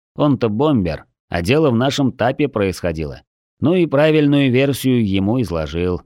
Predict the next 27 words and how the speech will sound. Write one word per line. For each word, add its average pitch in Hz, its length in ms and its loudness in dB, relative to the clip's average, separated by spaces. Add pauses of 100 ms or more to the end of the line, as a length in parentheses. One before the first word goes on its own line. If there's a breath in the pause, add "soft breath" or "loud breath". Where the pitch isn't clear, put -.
(400)
А 101 140 2
Сашка 165 400 0
насторожил 127 600 0
ушки 170 280 0
и 143 180 2
уточнять 92 640 -2
полез. 87 460 -4 (680)
"Ты 160 160 2
мне 175 180 2
лучше 170 340 2
вот 185 200 0
что 123 160 -2
скажи. 95 420 -4 (180)
Ты 151 160 0
по 160 200 -2
жизни 147 340 2
вообще 131 380 0
кто? 123 300 -2 (180)
В - 40 -20
профессиональном 135 760 0
смысле?" 127 480 -6 (540)
"Ачинская 120 680 0
А 95 200 0
В 135 140 0
Т 98 160 -2
У, 90 400 -2 (100)
техник-лейтенант. 104 1080 -2